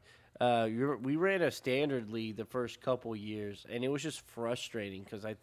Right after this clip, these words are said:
I believe I had Larry Fitzgerald, and he went to, like, eleven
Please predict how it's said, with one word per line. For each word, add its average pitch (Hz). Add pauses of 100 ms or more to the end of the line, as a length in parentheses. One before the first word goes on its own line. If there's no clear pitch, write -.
(100)
I 113
believe 139
I 135
had 123 (840)
Larry 123 (120)
Fitzgerald, 127
and 110
he 120
went 131
to, 127
like, 113
eleven 113